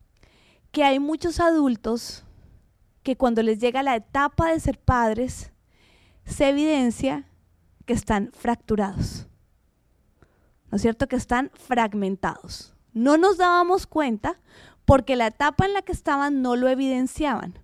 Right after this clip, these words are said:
pero cuando nacen los hijos se evidencia todo. Y es especialmente porque el gran propósito de la etapa de ser padres y de ser madres es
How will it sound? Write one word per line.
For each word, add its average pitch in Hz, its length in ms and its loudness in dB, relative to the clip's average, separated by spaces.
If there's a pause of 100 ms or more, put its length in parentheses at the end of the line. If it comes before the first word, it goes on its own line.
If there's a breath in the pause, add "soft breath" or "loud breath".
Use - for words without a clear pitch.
(440 soft breath)
pero 240 220 4
cuando 214 440 2
nacen 330 460 0
los 370 180 -4
hijos 285 480 -4 (140)
se - 220 -4
evidencia 208 500 -2
todo. - 340 -10 (680 loud breath)
Y 330 140 6
es 320 280 4 (340)
especialmente 277 920 0 (200)
porque 269 360 2
el 214 180 -2
gran 294 440 -4
propósito 330 880 -2
de 220 220 0
la 214 240 0
etapa 262 680 0 (460 soft breath)
de 226 100 0
ser 226 240 0
padres 220 720 2
y 226 80 -6
de 220 120 -2
ser 220 220 -6
madres 269 560 -2 (400 soft breath)
es - 500 -2